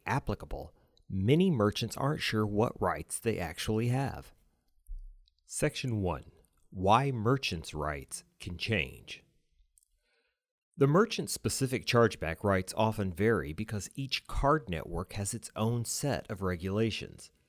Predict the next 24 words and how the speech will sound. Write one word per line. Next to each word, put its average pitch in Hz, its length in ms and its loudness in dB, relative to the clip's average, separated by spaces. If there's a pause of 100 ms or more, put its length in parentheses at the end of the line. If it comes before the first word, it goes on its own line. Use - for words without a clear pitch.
(360)
As - 180 -4
we - 80 -6
said - 300 -2
earlier, 92 420 2
this 156 260 -4
is 214 140 -6
further 180 400 0
complicated 78 800 -6
by 71 140 -4
the 76 100 -12
fact 78 460 -6
that - 200 -4
rights 117 580 0
for 113 200 -4
each 123 260 -8
individual 95 760 -4
incident 78 600 -2 (400)
are 123 100 4
based 101 400 0
on 107 140 -2
the 120 60 -4
case's 113 500 -8
reason 131 480 -4
code. 64 480 -12